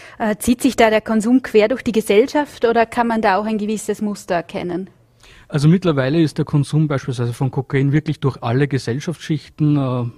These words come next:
Speaker 2: gegeben. Früher war es ja vielleicht noch so bei den Reichen und Schönen, mittlerweile ist es für alle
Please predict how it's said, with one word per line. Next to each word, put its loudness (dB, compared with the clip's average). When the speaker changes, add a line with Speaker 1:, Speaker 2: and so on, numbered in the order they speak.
Speaker 2:
gegeben. -4
Früher 2
war 0
es -4
ja -2
vielleicht -6
noch -6
so -4
bei -6
den 0
Reichen -4
und -4
Schönen, 2
mittlerweile -2
ist -6
es -6
für -8
alle -4